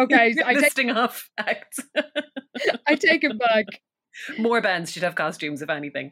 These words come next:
Speaker 1: Okay.
Speaker 2: Um, but yeah, Olivia and Dee Dee are gonna come over to, uh, to give her a hand. So, uh, with ideas for this. So
Speaker 1: Yeah.
Speaker 2: apparently she wants Liz in on the action too.
Speaker 1: Well,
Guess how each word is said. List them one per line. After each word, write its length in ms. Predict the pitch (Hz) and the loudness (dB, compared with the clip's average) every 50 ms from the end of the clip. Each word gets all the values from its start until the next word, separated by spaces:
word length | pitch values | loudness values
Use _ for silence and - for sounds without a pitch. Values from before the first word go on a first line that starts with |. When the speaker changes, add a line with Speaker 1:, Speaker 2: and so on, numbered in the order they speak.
| - | -10
Speaker 1:
Okay. 760 | 208 185 - 190 - - 285 - - 190 220 - 359 254 269 233 - | -8 -8 -8 -8 -10 -10 -12 -8 -6 -6 -2 0 2 2 2 2 0
Speaker 2:
Um, 300 | 269 202 190 180 175 - - - - - 254 - | 0 0 -2 -6 -8 -10 -12 -14 -14 -14 -8 -4
but 100 | 196 196 | -2 0
yeah, 160 | 190 180 160 | 2 2 2
Olivia 500 | 175 185 202 196 190 190 185 170 160 156 - | 2 0 -2 -2 0 0 0 2 2 0 -2
and 160 | 165 165 165 | -2 -4 -4
Dee 180 | 180 185 185 | -4 -6 -6
Dee 220 | 175 175 160 147 - | -6 -6 -6 -6 -6
are 80 | 147 | -6
gonna 180 | 139 160 151 147 | -6 -6 -10 -10
come 180 | - - 165 151 | -10 -8 -8 -6
over 380 | 151 151 139 151 139 135 139 | -8 -6 -4 -4 -4 -4 -4
to, 340 | 139 - - 170 156 143 143 | -8 -10 -10 -10 -8 -6 -4
uh, 160 | 135 135 131 131 | -4 -6 -6 -8
to 120 | - - | -12 -12
give 140 | - 151 - | -12 -12 -10
her 140 | 139 131 135 | -8 -8 -8
a 60 | 143 | -8
hand. 360 | 151 135 127 127 127 131 - - - _ _ | -8 -10 -10 -10 -12 -14 -16 -18 -20 _ _
So, 200 | - - - 131 | -20 -18 -18 -16
uh, 260 | 139 135 135 - - - | -14 -16 -16 -16 -16 -16
with 160 | 135 131 - 135 | -18 -12 -10 -10
ideas 400 | 139 127 143 139 135 127 123 - | -8 -8 -8 -8 -8 -10 -12 -14
for 80 | 143 | -16
this. 240 | 127 131 131 131 - | -16 -16 -20 -20 -14
So 80 | 240 269 359 480 | -6 -4 -4 -4
Speaker 1:
Yeah. 120 | 453 - | -4 -6
Speaker 2:
apparently 480 | 170 - _ - 147 151 - 165 156 143 - | -8 -12 _ -16 -16 -14 -12 -14 -14 -14 -14
she 100 | - - | -14 -10
wants 220 | 165 165 165 165 165 | -10 -10 -10 -8 -4
Liz 200 | 208 226 196 - | -2 -2 -2 -2
in 80 | 175 165 | -6 -8
on 120 | 156 151 | -8 -6
the 80 | 160 156 | -6 -6
action 320 | 151 151 - - 160 165 | -6 -8 -10 -14 -14 -14
too. 220 | - 147 - - _ _ - - - - _ _ _ _ _ _ | -12 -14 -16 -16 _ _ -20 -20 -20 -20 _ _ _ _ _ _
Speaker 1:
Well, 260 | 196 190 170 165 - | -14 -12 -12 -14 -16